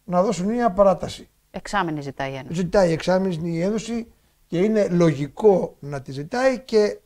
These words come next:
Speaker 1: λέω εγώ ότι δεν είναι λογικό να μην το δώσουν στην κυβέρνηση.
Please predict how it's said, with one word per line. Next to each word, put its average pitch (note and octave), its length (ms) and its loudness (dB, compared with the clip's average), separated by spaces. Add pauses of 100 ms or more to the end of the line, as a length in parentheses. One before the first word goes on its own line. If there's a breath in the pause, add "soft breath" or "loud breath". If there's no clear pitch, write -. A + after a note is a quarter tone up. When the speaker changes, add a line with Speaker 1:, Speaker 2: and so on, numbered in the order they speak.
(240)
Speaker 1:
λέω F#3+ 300 8
εγώ E3+ 340 6
ότι F3 400 0 (240)
δεν E3+ 420 0
είναι F#3 200 0
λογικό E3 440 4
να F3 80 10
μην E3+ 80 2
το E3+ 100 4
δώσουν D#3+ 360 0
στην A#2+ 120 -12
κυβέρνηση. G#2+ 500 -16